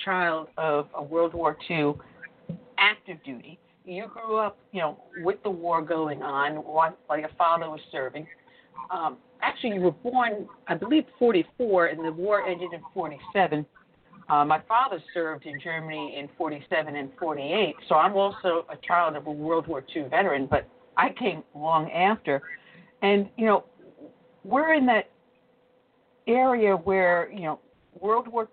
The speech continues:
Two is now ended. You now have the Korean War going into the Vietnam War. And now, you know, the world has exploded. You, you come from a much more simpler time. You were a military brat, but, you know,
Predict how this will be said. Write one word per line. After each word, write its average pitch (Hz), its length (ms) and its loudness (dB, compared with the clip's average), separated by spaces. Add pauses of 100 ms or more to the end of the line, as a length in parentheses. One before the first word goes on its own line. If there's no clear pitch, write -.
Two 208 160 -8
is 170 200 -8
now 185 240 2
ended. 175 440 -8 (100)
You 160 160 -10
now 175 280 2
have 170 180 -4
the 160 60 -16
Korean 175 480 -4
War 160 420 4
going 156 240 -2
into 160 200 -12
the 143 80 -4 (100)
Vietnam 160 500 2
War. 147 280 2 (920)
And 180 200 -6
now, 202 360 4 (120)
you 196 80 -4
know, 165 260 -4 (520)
the 180 80 4
world 226 380 2
has 180 240 -4
exploded. 190 720 -2 (1200)
You, 190 300 -6 (100)
you 240 180 -6 (100)
come 247 200 4
from 196 180 -4
a 165 60 -2
much 190 220 -2 (100)
more 180 180 -8 (120)
simpler 196 360 -4 (100)
time. 151 260 -4
You 185 140 -8
were 233 300 4
a 208 40 2
military 180 580 0
brat, 190 460 2 (440)
but, 220 280 0
you 240 60 -6
know, 220 120 -2